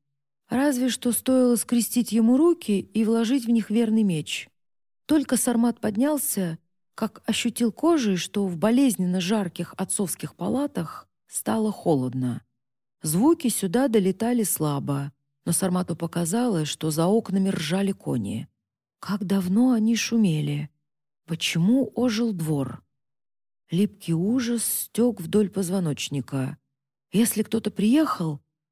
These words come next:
пожалуйста, пусть это будут Ярха с Тогволодом. Пожалуйста, пожалуйста. Сармат вытерпит и дядьку, и заносчивого Рагне,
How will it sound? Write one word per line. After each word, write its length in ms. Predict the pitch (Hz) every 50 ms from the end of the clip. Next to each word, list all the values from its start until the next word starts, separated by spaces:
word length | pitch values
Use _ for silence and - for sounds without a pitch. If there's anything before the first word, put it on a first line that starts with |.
| _ -
пожалуйста, 800 | - 208 190 220 208 185 165 156 - - - - 160 156 147 - _ _ _ _ _ _ _
пусть 300 | - 254 277 - - -
это 180 | 202 - 196
будут 300 | 165 165 202 180 180 -
Ярха 400 | 156 156 196 208 220 208 - 214
с 100 | 196 - -
Тогволодом. 800 | - 214 190 156 151 147 156 151 156 147 143 151 139 139 139 - _ _ _ _ _ _ _ _ _
Пожалуйста, 840 | - 196 202 185 175 208 196 170 156 147 - - - 160 147 143 135 _ _ _ _ _ _ _
пожалуйста. 840 | - 208 240 214 247 233 185 156 151 - - - 165 156 147 139 135 _ _ _ _ _ _ _ _
Сармат 500 | - - - 190 214 214 254 269 240 -
вытерпит 640 | 185 202 247 - - 208 196 - - 190 170 - -
и 160 | - - 233
дядьку, 800 | 196 170 214 208 214 220 214 - - - 185 180 175 170 160 - _ _ _ _ _ _ -
и 60 | 185
заносчивого 640 | 175 214 208 233 240 - - - 190 175 170 175 175
Рагне, 640 | 165 190 202 214 180 165 175 185 175 175 165 160